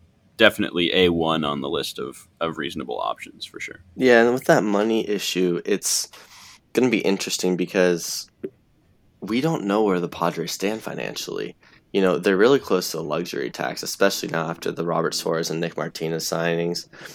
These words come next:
Speaker 2: It's pretty inevitable at this point that they're gonna go over for a third straight year,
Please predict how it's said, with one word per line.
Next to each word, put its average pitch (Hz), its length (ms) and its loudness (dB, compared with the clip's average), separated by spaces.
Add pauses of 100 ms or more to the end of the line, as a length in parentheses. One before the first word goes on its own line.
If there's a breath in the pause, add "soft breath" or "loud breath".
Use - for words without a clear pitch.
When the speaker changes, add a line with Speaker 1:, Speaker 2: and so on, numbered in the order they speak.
(140)
Speaker 2:
It's - 120 -6
pretty 147 220 4
inevitable 98 420 4
at - 80 0
this 104 160 0
point 104 220 -2
that - 80 -18
they're 87 120 0
gonna 90 160 2
go 82 220 0
over 87 240 0 (220)
for 85 140 2
a 90 60 2
third 87 280 0
straight 90 300 2
year, 92 420 0